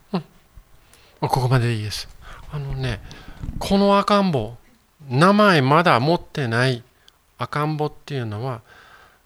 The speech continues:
二つの支えになるグループが必要やったんですね。一つは赤ん坊としての愛してくれるグループ、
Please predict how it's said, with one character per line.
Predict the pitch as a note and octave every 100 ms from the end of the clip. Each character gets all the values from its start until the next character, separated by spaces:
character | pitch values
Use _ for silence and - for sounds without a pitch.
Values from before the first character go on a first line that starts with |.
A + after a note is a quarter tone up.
| _
二 | - - G#3 G3+
つ | G3+
の | F3
支 | - D3 E3
え | D#3
に | D3+
な | D3+ D3
る | C3
グ | B2
ル | D#3 D3
ー |
プ | A2 G#2+
が | A#2 A#2+ - - -
必 | - -
要 | C#3
や | A#2+ F#2+
っ | -
た | G2+
ん |
で | A2
す | G#2 A#2
ね。 | C3+ - _ _ _ _ _
一 | - - G#3
つ | G3 D3+
は | A#2+ C#3 D3 - - _ _ _ _ _ _ -
赤 | C3 -
ん | D#3
坊 | D3+
と | C#3+ C3
し | -
て | B2+
の | B2+ E3+ - _ _ _ _ _ _ -
愛 | D#3 F3+ F#3 F#3+ - _ _ _ - _
し | -
て | D#3+
く | - D#3
れ | D3+
る | C#3
グ | A#2
ル | C3 B2+
ー | -
プ、 | - G2